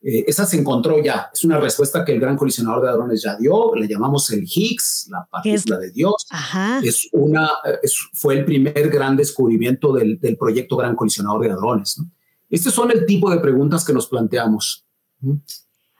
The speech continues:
Speaker 2: Y es que finalmente esto de que, eh, toda la materia, es decir, todos nosotros, la silla que tengo aquí abajo de mí, la mesa, pero también las estrellas, las galaxias,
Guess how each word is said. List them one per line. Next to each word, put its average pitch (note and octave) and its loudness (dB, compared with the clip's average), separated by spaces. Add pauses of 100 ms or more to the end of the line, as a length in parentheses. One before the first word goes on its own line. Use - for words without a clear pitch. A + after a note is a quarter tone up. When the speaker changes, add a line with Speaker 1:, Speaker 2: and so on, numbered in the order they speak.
(220)
Speaker 2:
Y A#3+ 0
es C4+ -2
que E4+ -2
finalmente E4+ 0
esto F#4 -2
de C#4 0
que, G3 -4
eh, E3+ -6 (200)
toda C4+ 0
la C4+ 2
materia, G#3 0
es F#3 -2
decir, G3 -2
todos A#3 -2
nosotros, G#3+ 0
la F3+ -2
silla A3 0
que F3+ -2
tengo G3+ 0
aquí G3+ -2
abajo F#3 -2
de F#3 0
mí, A#3+ 0
la G3 0
mesa, G#3+ 0
pero G#3+ 0
también A3+ 0
las C4+ 0
estrellas, A3+ 0
las F#3+ -2
galaxias, G3 -2